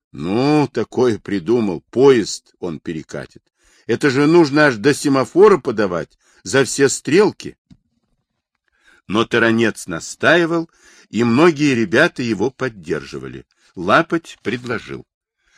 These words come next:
«О чем нам спорить? Проиграем сейчас на работу и попробуем. Перекатим — хорошо, не перекатим — не надо, будем ночевать в поезде».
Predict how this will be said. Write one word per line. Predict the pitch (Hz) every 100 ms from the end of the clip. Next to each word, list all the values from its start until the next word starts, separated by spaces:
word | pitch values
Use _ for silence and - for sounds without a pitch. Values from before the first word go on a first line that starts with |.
| _ _
«О | - 131
чем | - 190 208
нам | 180 151
спорить? | - - 110 104 143 - - _ _ _ _ _ _
Проиграем | 92 139 135 214 233
сейчас | 208 135 - 135 127 - - _
на | 107 135
работу | 127 98 156 -
и | 208
попробуем. | - 196 - 220 196 208 196 190 _ _ _ _ -
Перекатим — | 131 151 - 226 226 139
хорошо, | - 104 95 - 123
не | 160 147
перекатим — | - 107 98 160 202 - 80 - _ _
не | 101 107
надо, | 98 110 113 147 - -
будем | 110 165 156
ночевать | 117 - 82 80 -
в |
поезде». | _ 90 98 117 110 127